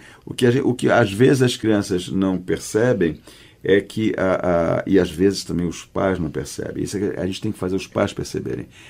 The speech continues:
É que a colocação de balizamentos na vida, de regras, é, de, do que, que isso aqui faz mal, então é melhor não ir pra ali.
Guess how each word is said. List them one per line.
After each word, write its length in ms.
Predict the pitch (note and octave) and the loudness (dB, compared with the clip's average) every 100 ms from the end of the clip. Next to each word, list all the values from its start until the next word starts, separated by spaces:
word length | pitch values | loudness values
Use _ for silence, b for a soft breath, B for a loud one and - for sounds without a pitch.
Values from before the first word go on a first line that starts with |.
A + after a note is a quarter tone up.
| b - | b 0
É 160 | F#2+ | 0
que 260 | - A2+ A2 - | 2 2 2 2
a 100 | F2+ | -4
colocação 960 | - - A#2+ A#2 G#2 F#2+ - A#2 A#2 | -2 2 4 4 0 -2 0 2 2
de 140 | G2 F2+ | 0 0
balizamentos 1000 | F#2 F#2 G2+ G2 F2 G#2 G#2+ - D#2+ E2 | 2 2 2 2 4 2 0 -4 -8 -4
na 140 | E2 | -4
vida, 480 | C#2+ F#2 G2 D#2 D2+ | -2 2 2 0 -4
de 160 | D#2+ | -6
regras, 800 | C#2+ F2 G#2 E2+ D2+ C#2 - - b b b b - | -4 0 0 0 -2 -4 -8 -16 b b b b -2
é, 280 | F2+ F2+ E2+ | 2 4 2
de, 180 | F2 - | -4 -10
do 160 | F2 - | -12 -6
que, 160 | B2+ | -4
que 300 | B2+ B2 - - | -4 -4 -4 -4
isso 240 | A2 A#2 G#2 | -4 -2 -2
aqui 440 | - B2 C3 - - - | -2 0 0 -2 -10 -20
faz 340 | - B2 B2 | -6 -2 0
mal, 360 | A2 G#2 G#2 F2+ | 0 2 2 0
então 340 | - G#2+ A#2 - | -4 -6 -6 -6
é 100 | A#2 | 0
melhor 380 | A#2 A2 A#2 A2 | 0 2 0 0
não 280 | A#2+ B2 A2 | 2 2 0
ir 120 | A2+ | -4
pra 180 | - D#2+ | -4 -2
ali. 240 | C#2+ | -4